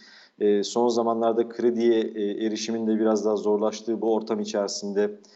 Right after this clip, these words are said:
e, ihracatın üretimden kaynaklı olarak işte çünkü biz ihracata da ithalata bağımlı olduğumuz için,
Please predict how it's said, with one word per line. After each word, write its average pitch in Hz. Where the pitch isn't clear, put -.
e, 101
ihracatın 120
üretimden 117
kaynaklı 110
olarak 95
işte 98
çünkü 113
biz 117
ihracata 110
da 131
ithalata 107
bağımlı 98
olduğumuz 110
için, 107